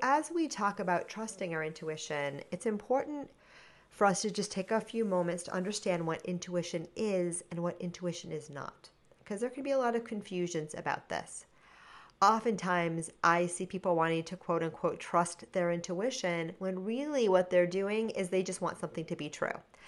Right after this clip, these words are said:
And they want something to be true. Um, their, their minds want something to be true.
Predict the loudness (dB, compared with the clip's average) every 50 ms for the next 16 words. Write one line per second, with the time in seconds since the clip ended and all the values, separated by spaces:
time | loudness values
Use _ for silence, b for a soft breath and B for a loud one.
0 | B B B 2 2 2 4 6 6 6 6 6 6 4 4 4 0 0 0 -2
1 | -2 -2 -4 -2 2 4 6 6 6 6 4 4 2 0 -2 0 2 4 4 4
2 | 4 2 0 -4 -8 -10 -12 -14 -16 -18 _ _ _ _ 2 4 4 4 4 0
3 | -2 0 2 4 6 6 8 8 6 4 2 4 2 2 2 2 0 -2 -2 -2
4 | -4 -4 -4 -6 -6 -8 -6 -2 0 0 2 0 0 -4